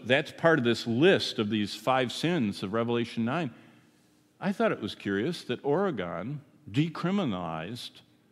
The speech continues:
the usage of what used to be criminal penalty drugs.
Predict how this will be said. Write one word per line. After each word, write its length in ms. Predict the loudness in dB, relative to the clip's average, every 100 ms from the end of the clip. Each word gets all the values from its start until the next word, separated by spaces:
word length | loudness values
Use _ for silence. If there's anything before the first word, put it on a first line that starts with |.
| _ _ _ _ _ _ -2
the 120 | 2
usage 800 | 2 2 -2 -8 -10 -12 -20 -20 _ _ _ _ _ _ -6
of 80 | -2
what 160 | 0
used 300 | 0 -2 -4 -6
to 80 |
be 340 | -4 -4 -6 -10 -18 _ _ _ _ _ -16
criminal 840 | 0 2 2 2 2 2 0 -6 -14 -20 _ _ _ _ -20
penalty 540 | -4 -2 -2 -4 -6
drugs. 640 | -6 -6 -6 -6 -12 -18